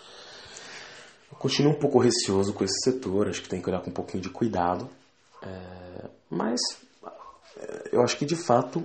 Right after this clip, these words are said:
o médio prazo é melhor que o curto. Agora, por que as empresas estão se valorizando agora por causa disso, pra mim é um pouco curioso.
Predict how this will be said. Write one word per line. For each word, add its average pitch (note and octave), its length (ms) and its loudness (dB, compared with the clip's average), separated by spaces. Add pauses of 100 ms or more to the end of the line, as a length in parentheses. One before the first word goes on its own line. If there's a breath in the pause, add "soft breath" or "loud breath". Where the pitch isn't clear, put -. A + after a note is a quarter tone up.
o C3+ 80 0
médio B2+ 240 6
prazo A#2+ 260 6
é C3 40 6
melhor A2+ 220 6
que - 100 -4
o - 20 -8
curto. - 420 2 (180)
Agora, G#2 280 4
por - 140 -6
que B2+ 100 2
as C3 80 6
empresas B2+ 280 2
estão A2 120 0
se A2 100 -2
valorizando G#2 400 6
agora G2+ 400 4
por - 140 -6
causa G#2+ 220 4
disso, G2+ 260 0
pra B2 120 2
mim A#2 100 6
é A#2+ 40 4
um A#2 40 0
pouco A2+ 220 -4
curioso. G#2+ 560 2